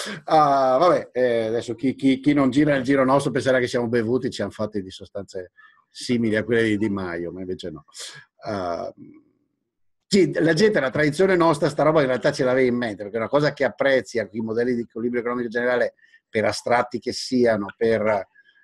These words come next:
ah, se li capisci bene, questo problema dell'eterogeneità, no? E del, della forte diseguaglianza, tant'è che addirittura per l'esistenza dell'equilibrio cose-, occorreva, adesso questo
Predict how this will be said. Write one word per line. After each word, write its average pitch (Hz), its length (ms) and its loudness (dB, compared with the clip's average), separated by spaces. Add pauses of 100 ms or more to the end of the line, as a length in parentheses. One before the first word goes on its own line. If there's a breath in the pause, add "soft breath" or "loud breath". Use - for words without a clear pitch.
(140)
ah, 101 720 -6
se - 260 -10
li 110 120 0
capisci 120 440 -2
bene, 120 580 2
questo 104 240 -6
problema 117 300 2
dell'eterogeneità, 107 1160 0 (680)
no? 110 360 -2
E 101 240 -2
del, 98 220 0 (440)
della - 280 -14
forte 104 360 -2
diseguaglianza, 104 880 0
tant'è 143 460 0
che - 240 -8
addirittura 113 460 -2
per 113 140 -2
l'esistenza 117 500 -2
dell'equilibrio 123 580 0
cose-, 113 300 -4
occorreva, 113 440 -2
adesso 110 260 -4
questo 107 320 -6